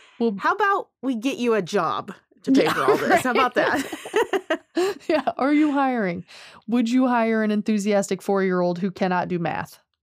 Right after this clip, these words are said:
Speaker 2: Yeah. <laughs> "Hey, little kid, I know you're real excited about this stuff, but mommy and daddy cannot afford all this. <laughs> Your
Speaker 1: Yeah.
Speaker 2: dreams are being crushed by this economy, okay?"
Speaker 1: Yeah, right? It was
Speaker 2: <laughs>
Speaker 1: crazy. Like, I could,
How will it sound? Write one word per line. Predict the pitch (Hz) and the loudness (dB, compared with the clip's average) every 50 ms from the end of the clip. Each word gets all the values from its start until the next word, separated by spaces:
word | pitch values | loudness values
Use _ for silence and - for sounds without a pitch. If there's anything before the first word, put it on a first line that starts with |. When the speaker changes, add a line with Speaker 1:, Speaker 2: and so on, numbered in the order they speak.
| _ _ | _ _
Speaker 2:
Yeah. | - 262 262 247 208 269 311 - - 508 - - - - - - - - | -4 -2 0 0 0 0 -2 0 0 0 0 0 -2 -4 -4 -4 -6 -6
<laughs> | - _ _ _ - - - - - - | -6 _ _ _ -20 -20 -20 -20 -14 -8
"Hey, | - 277 285 302 294 294 285 | -6 -4 -4 -2 -2 -4 -4
little | 277 285 285 269 269 | -2 -2 -2 -2 -2
kid, | - - 320 233 190 170 147 135 - | -2 -2 0 0 0 -2 -4 -6 -6
I | 208 214 | -6 -2
know | 214 226 | -2 -2
you're | 226 240 226 | -2 -2 0
real | 214 220 214 | 0 0 -2
excited | 220 - - 294 302 294 262 | -2 -2 -2 -4 -2 -2 -2
about | 233 226 220 | -4 -4 -2
this | 220 214 214 | -2 -4 -4
stuff, | - - 202 190 202 - | -4 -4 -4 -4 -6 -6
but | - 185 180 180 175 170 - - _ _ | -4 -2 -2 -2 -2 -4 -6 -10 _ _
mommy | - 180 175 180 190 | -10 -8 -6 -4 -4
and | 202 196 | -2 -2
daddy | 214 196 196 185 | -2 -2 -2 -4
cannot | 196 202 180 175 170 | -4 -4 -4 -4 -4
afford | 170 165 - 180 165 143 | -6 -6 -6 -4 -4 -2
all | 139 143 143 | -4 -4 -4
this. | - 110 190 - - | -4 -4 -4 -4 -2
<laughs> | - 381 - | -2 0 0
Your | 285 349 - | 0 0 2
Speaker 1:
Yeah. | 220 208 | 0 0
Speaker 2:
dreams | - 226 233 247 240 214 | 0 0 -2 -2 -4 -4
are | 262 233 | -4 -4
being | 247 247 247 240 | -4 -4 -6 -6
crushed | - 262 226 196 190 - - - - - _ - - - | -4 -2 -2 -2 -2 -4 -8 -12 -18 -20 _ -20 -16 -10
by | - 196 196 | -6 -4 -2
this | 185 208 - | -2 -2 -2
economy, | - - - 214 190 175 143 123 95 110 | -2 -2 0 -2 -2 -2 -4 -6 -4 -2
okay?" | 196 220 233 247 262 262 254 | 0 2 4 4 4 6 6
Speaker 1:
Yeah, | 233 202 180 180 185 196 | 4 4 4 2 2 2
right? | 196 208 208 226 254 339 349 - | 2 2 2 2 0 -2 -2 -2
It | - 240 247 | 0 0 2
was | 247 254 254 285 - | 2 2 0 0 -2
Speaker 2:
<laughs> | |
Speaker 1:
crazy. | - - - 180 196 185 190 185 190 202 214 - - | -2 -2 0 0 0 0 -2 -2 -2 -2 -4 -6 -6
Like, | - 214 214 208 202 202 180 - | -6 -4 -4 -2 -4 -6 -6 -6
I | - 196 247 294 | -4 -2 -2 0
could, | - 370 330 262 208 | 0 0 0 -2 -4